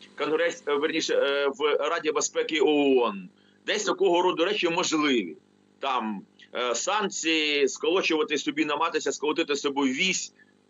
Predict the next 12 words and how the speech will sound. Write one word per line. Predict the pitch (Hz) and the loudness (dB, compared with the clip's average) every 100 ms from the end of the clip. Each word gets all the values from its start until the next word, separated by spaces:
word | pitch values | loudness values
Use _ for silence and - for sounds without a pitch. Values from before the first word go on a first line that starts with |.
| 113 | -4
е, | 127 127 127 127 123 123 123 117 - _ - | -2 -2 -2 -2 -4 -2 -2 -4 -6 _ -4
Росія, | 120 143 - 180 175 160 139 | 0 0 0 0 2 0 0
Іран. | 151 156 165 165 131 | 0 2 2 0 0
Ми | 135 | 0
бачимо, | 135 143 143 139 135 120 127 | 0 -2 -2 0 2 4 4
зараз | 143 135 | 2 -2
зустріч | 135 165 139 127 | 0 0 0 -4
відбувалася | 127 120 135 135 127 120 123 113 - - | -4 0 2 4 2 0 -4 -4 -8 -4
Ірана | 131 139 131 127 | 0 0 0 2
і | |
Росія, | 127 127 - 131 117 | 4 4 2 2 2
зустріч, | 143 156 147 139 | 0 -2 0 0